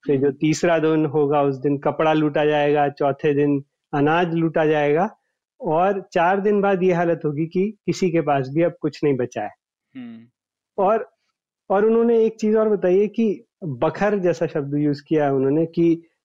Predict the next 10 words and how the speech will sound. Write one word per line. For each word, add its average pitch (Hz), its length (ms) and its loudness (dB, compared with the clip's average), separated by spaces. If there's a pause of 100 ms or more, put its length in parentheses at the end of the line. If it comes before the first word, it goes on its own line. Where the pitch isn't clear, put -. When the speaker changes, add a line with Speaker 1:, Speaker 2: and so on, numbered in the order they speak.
Speaker 1:
मोटी-मोटी 180 640 2
दीवारें 156 400 2
होती 151 300 0
थी 165 340 -2
घरों 139 300 0
की 185 200 -2 (300)
बुंदेलखंड 156 640 2
एरिया 143 280 2
में, 185 160 2
क्योंकि 185 460 0